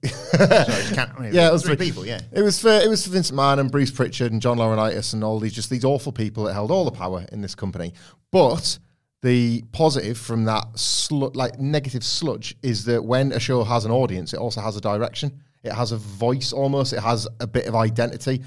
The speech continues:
Speaker 1: And we were obviously able to find fun satirising that hideous and disgusting identity. This has
Speaker 2: Those
Speaker 1: none.
Speaker 2: were the days.
Speaker 1: But this is a return to why that needed to happen in the first place, because Black and Gold, it was no longer clear who that was for. I was writing about, um, if I said to you, I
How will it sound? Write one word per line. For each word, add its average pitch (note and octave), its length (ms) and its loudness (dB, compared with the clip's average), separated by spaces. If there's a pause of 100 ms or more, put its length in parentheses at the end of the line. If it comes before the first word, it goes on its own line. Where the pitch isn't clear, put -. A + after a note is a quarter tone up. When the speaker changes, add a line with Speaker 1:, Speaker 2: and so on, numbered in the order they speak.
(240)
Speaker 1:
And A2+ 180 0
we B2 180 4
were A2+ 160 4
obviously A2+ 260 2
able A2 280 0
to - 60 -12
find G#2 260 -4
fun G2+ 380 -4 (200)
satirising G#2 680 0
that - 220 -6 (200)
hideous G#2+ 380 -4
and G#2 80 -6
disgusting G#2+ 440 -6
identity. F#2+ 600 -6 (280)
This D#3 180 -2
has G#2 180 -12
Speaker 2:
Those - 140 0
Speaker 1:
none. C3 80 4
Speaker 2:
were - 60 6
the A2 80 0
days. A2 420 -6 (460)
Speaker 1:
But - 260 4 (220)
this G3 200 -2
is E3+ 120 -4
a F3 60 0
return C#3 600 2
to D3 100 -2
why C#3 260 4
that C3 160 0
needed C3+ 160 0
to B2 60 -2
happen C3 160 -4
in C3 60 0
the B2+ 60 -2
first D3+ 300 -4
place, F3+ 240 -6 (160)
because D3 240 -2
Black D3+ 220 -2
and C#3+ 80 -2
Gold, E3 280 0
it - 100 -6
was C#3 280 -4
no C#3 140 4
longer C3 180 2
clear B2 240 0
who B2+ 140 2
that C3+ 200 0
was D3 140 -2
for. C#3+ 420 0 (240)
I B2+ 40 -4
was B2+ 100 0
writing D3+ 200 4
about, B2+ 280 0
um, A#2 360 0 (320)
if B2 80 -6
I D3 120 4
said C#3 240 0
to C3+ 80 -6
you, A#2+ 220 -2
I G2+ 40 -16